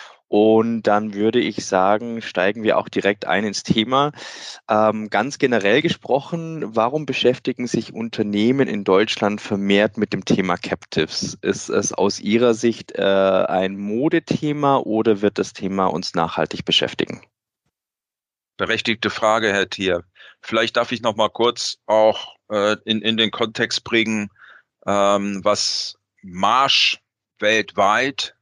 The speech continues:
Speaker 2: zum Thema Captive beschäftigt. Insgesamt gibt es ja weltweit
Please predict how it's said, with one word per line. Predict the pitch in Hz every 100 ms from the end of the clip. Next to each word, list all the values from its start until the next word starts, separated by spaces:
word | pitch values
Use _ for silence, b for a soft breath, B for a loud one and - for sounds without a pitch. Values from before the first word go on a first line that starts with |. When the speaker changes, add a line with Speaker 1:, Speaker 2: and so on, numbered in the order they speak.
| _
Speaker 2:
zum | - - 110
Thema | - 117 104 104 101 92 _ _ _ _ _
Captive | - 135 - - 123 107 -
beschäftigt. | - 107 - 123 135 - 139 131 - _ _ B B B B -
Insgesamt | - 123 - 120 131 123
gibt | 104 117
es | 139 -
ja | 123 110
weltweit | 113 107 107 110